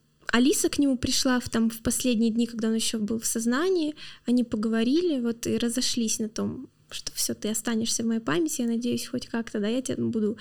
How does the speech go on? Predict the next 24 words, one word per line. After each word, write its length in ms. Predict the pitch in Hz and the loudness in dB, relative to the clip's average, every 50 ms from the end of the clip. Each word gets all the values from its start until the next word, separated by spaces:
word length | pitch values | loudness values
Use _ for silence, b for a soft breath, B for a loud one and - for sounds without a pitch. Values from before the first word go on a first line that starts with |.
| B B B B B B B B - | B B B B B B B B -4
осознавать. 600 | 240 - - 247 240 254 254 247 226 220 220 - | -2 0 0 2 2 2 2 2 2 0 0 0
И 40 | 226 | 0
больше 240 | 240 311 330 - 302 | 2 0 2 2 0
он 60 | 247 | 0
к 60 | - | 0
себе 180 | - 214 247 262 | 0 2 2 2
никого 320 | 269 262 - 233 226 240 | 2 0 0 -2 0 0
не 80 | 240 240 | 0 0
впускал. 640 | - - - 240 - - - 202 196 196 190 214 - - _ _ _ _ _ _ _ _ - - _ - _ _ _ _ _ _ - - B B B B B B B B | -2 -6 -6 -6 -6 -4 -2 -2 -2 -2 -2 -6 -10 -16 _ _ _ _ _ _ _ _ -20 -20 _ -20 _ _ _ _ _ _ -10 -10 B B B B B B B B
И 80 | - 269 | 0 2
вот 260 | 262 277 240 269 - - - - - _ _ _ | 2 2 0 -2 -4 -8 -8 -8 -12 _ _ _
это 180 | - 247 - - - | -6 -6 -6 -4 0
было 140 | 277 285 285 | 0 2 2
для 120 | 277 294 | 2 2
меня 260 | 302 302 302 311 302 311 | 2 2 2 4 4 4
очень 460 | 311 320 320 311 - - 269 262 254 | 4 4 4 4 2 2 2 2 2
грустно, 560 | 269 269 285 330 - - - 330 285 269 269 - - _ _ _ _ _ _ _ _ - - - B B B B B B B B B B B B B B _ - - | 2 2 2 0 0 0 0 0 0 0 -2 -8 -16 _ _ _ _ _ _ _ _ -20 -18 -18 B B B B B B B B B B B B B B _ -12 -10
потому 340 | - - - 285 285 277 | -6 -2 0 0 0 0
что 180 | 277 - - 269 | -2 -2 -4 -6
в 100 | - - | -8 -4
конце, 420 | - 262 254 269 262 - - 349 381 440 480 453 - - - _ _ _ _ _ _ _ _ _ - - - _ _ - - - - _ - | -2 -2 0 0 0 0 2 2 2 2 2 0 -4 -10 -16 _ _ _ _ _ _ _ _ _ -20 -20 -20 _ _ -10 -10 -10 -10 _ -6
конец 340 | - 269 294 349 359 - 277 | -4 0 0 0 2 0 0
был 180 | 233 285 294 | 0 0 0
таков. 560 | 285 - - - - 190 202 - - - - | 0 -2 -6 -4 -6 -6 -6 -8 -12 -16 -20